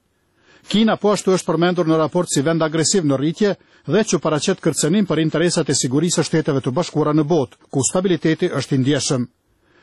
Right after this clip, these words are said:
Kina është duke i shtuar tensionet në rajonin Azi Paqësor me projekte pretenduese të tokës në hapësirat e kontestuara në detin jugor kinez, që kanë për qëllim shtimin e pranisë ushtarake dhe civile të Kinës.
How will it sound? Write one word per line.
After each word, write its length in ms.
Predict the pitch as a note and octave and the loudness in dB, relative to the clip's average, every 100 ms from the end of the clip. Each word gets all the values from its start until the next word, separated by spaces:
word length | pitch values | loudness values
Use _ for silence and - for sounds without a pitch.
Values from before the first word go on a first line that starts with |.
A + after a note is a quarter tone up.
| _ - | _ -2
Kina 300 | G#3+ A3+ G3+ | 2 4 2
është 180 | G3 E3 | 0 0
duke 240 | F3 F#3 | 0 0
i 60 | F3+ | 0
shtuar 320 | - A3 E3+ | 2 2 2
tensionet 540 | - C3+ - F3+ D3+ D#3 | 0 -2 0 0 0 0
në 100 | D3 | 0
rajonin 400 | D3+ E3 D#3 D#3+ | 2 2 2 0
Azi 300 | D3 B2 D#3 | -2 0 -2
Paqësor 520 | - C3 - F#3+ F#3 - _ - | -2 -4 0 2 0 -6 _ -4
me 120 | D3 | -2
projekte 480 | D#3 G3+ G3 F#3+ E3+ | 0 2 4 2 -2
pretenduese 680 | F#3+ F#3 F3 D#3 G3+ E3+ D3+ | -2 -2 0 0 2 2 0
të 160 | C#3+ B2 | -2 -2
tokës 400 | F#3+ F#3+ F3+ - _ - | -2 0 -2 -4 _ -2
në 140 | C#3+ | 0
hapësirat 480 | F#3 - F3 F3 E3 | 0 0 0 0 -2
e 20 | |
kontestuara 800 | - D#3+ D#3+ - G#3+ D3+ C3 A#2+ _ _ - | -2 -2 -2 0 0 2 0 -4 _ _ -2
në 120 | F#3+ E3 | 0 2
detin 320 | E3+ F3+ E3 | 0 0 0
jugor 320 | E3+ D#3+ E3+ | 0 2 0
kinez, 400 | - F3+ C#3+ A2 - _ _ | 0 0 0 -2 -10 _ _
që 140 | - D3+ | -4 -2
kanë 160 | G#3 F#3+ | 0 0
për 140 | F3 | 0
qëllim 280 | F3 F#3 E3+ | 2 2 0
shtimin 360 | - G3 F#3+ C3+ | 0 0 2 0
e 60 | |
pranisë 380 | F3 F3+ E3+ F#3+ | 0 0 0 -2
ushtarake 420 | - D3+ E3+ - | -2 0 -2 -2
dhe 140 | C3 A#2+ | -4 -2
civile 400 | F3 C3 B2+ C3 | -2 -2 -2 -4
të 140 | D3 - | -4 0
Kinës. 380 | C#3 C#3 B2 | 2 2 0